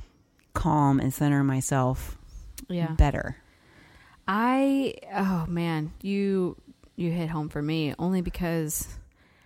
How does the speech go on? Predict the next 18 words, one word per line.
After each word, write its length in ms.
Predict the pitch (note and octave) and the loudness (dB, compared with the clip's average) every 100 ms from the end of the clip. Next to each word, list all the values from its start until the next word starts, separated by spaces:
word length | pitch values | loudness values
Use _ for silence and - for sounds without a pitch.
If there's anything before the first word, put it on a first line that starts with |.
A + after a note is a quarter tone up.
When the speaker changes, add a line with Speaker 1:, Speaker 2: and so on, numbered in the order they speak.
| _ _ _ | _ _ _
Speaker 2:
I 480 | F3 F#3+ A3 B3 B3+ | -2 2 2 2 0
am 680 | - F3+ F3+ F3 E3+ E3+ G3 - _ | -2 0 0 0 0 -2 -4 -10 _
notorious 680 | F#3 F3+ - D#4 B3+ C3 D3+ | -4 2 2 2 -2 -4 -6
for 180 | - E3+ | -6 -8
just, 380 | E3 F3 - - | -6 -6 -8 -8
like, 260 | F#3+ - | -8 -8
getting 240 | - G#3 G#3+ | -6 -4 -2
bent 180 | F3+ F3+ | -2 -2
out 140 | F#3+ | -2
of 60 | F3 | -4
shape 400 | - F3+ F#3 - - | -4 -4 -4 -4 -4
over 520 | D#3 E3+ D#3 D3+ - - - - - - _ _ _ _ _ - | -4 -2 -2 -2 -6 -12 -20 -20 -20 -20 _ _ _ _ _ -6
what 340 | G3 G#3+ A3 | 0 2 4
is 220 | F#3 F3 | 2 2
a 60 | D#3+ | 0
minute 440 | E3 D3+ D3+ C#3+ | 0 -2 -2 -4
thing. 300 | - F#2 - - - _ _ _ _ | -6 -8 -8 -10 -14 _ _ _ _
Um, 260 | - E3 D#3+ | -2 0 -2